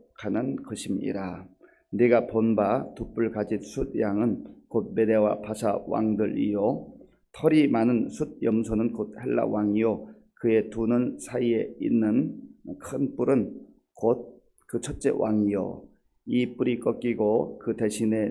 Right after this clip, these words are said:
네 뿔이 났은즉, 그 나라 가운데에서 네 나라가 일어나되, 그의 권세만 못하리라. 이 네 나라 마지막 때에 반역자들이 가득할 즈음에 한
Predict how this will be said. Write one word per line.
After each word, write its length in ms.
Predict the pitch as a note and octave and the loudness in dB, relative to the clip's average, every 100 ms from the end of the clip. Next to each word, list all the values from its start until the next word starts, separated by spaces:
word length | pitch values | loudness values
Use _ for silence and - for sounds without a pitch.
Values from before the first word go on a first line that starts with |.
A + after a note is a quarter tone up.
| G#2 | 0
네 180 | G#2+ - | -2 -2
뿔이 220 | - A#2+ | -2 0
났은즉, 720 | G#2+ G#2 - G#2+ G#2+ A#2 - - - - | 0 -2 -2 -2 2 0 -2 -12 -20 -12
그 80 | - | 0
나라 320 | B2 A#2 A2+ | 2 4 4
가운데에서 880 | A2 A2+ A#2 A2+ G#2+ G#2 A#2+ C3 - | 2 2 4 4 2 2 2 2 2
네 120 | A2+ G#2+ | 0 2
나라가 520 | A2 G#2+ G#2 G#2+ - - | 2 0 0 0 -2 -4
일어나되, 760 | - A2+ G#2+ G#2+ G2+ G#2+ B2 C#3+ - - - - - | -2 0 0 -2 -2 0 2 0 -6 -16 -20 -18 0
그의 300 | B2 A2+ G#2+ | 4 4 2
권세만 680 | A#2 A2+ A2+ A2+ A#2+ A#2+ | 0 0 0 2 2 0
못하리라. 760 | A2 G#2+ G#2+ G#2 G#2 G2+ G2 - _ _ _ _ | -4 -4 -4 -4 -4 -4 -6 -12 _ _ _ _
이 420 | A#2+ C3+ C#3+ C3+ | 4 8 8 8
네 180 | B2 B2+ | 6 6
나라 300 | B2+ A#2 A#2 | 8 6 4
마지막 440 | A2 G#2+ A2 A2 - | 2 0 0 0 0
때에 380 | G#2+ A2 C#3+ - - - | 0 0 -2 -6 -18 -16
반역자들이 720 | - G#2+ A2 G#2+ G#2+ G#2 G#2 - | -6 -2 -2 -2 -2 -2 -4 -6
가득할 680 | G#2 G2+ - B2+ C3 - - - - | -6 -6 -4 0 2 0 -12 -20 -6
즈음에 380 | A#2+ A2 G#2+ | -2 0 0
한 280 | G#2 C3 C3+ | 0 0 0